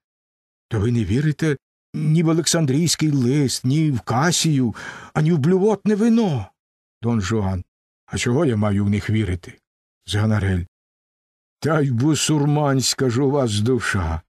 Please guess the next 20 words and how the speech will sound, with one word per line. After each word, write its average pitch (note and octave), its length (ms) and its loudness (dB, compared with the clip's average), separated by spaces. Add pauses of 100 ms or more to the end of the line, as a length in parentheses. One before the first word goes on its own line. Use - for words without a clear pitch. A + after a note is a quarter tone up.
(800)
А C#3 120 -4
проте E3+ 400 -2
ж D3+ 120 0
ви F#3 180 4 (140)
самі G3+ 460 2
бачите, F#3+ 540 0
що D3+ 360 0 (320)
блювотне F#3 760 2
вино F3 480 2 (260)
наробило C#3 560 0
великого D3+ 560 2
шелесту F3+ 640 0 (120)
останнім C3 540 0
часом. - 380 -6 (760)
Хто E3 260 -2
раніше D#3+ 380 0
в C3+ 60 0
нього C#3+ 300 2
не C3+ 120 2
вірив, D3 400 0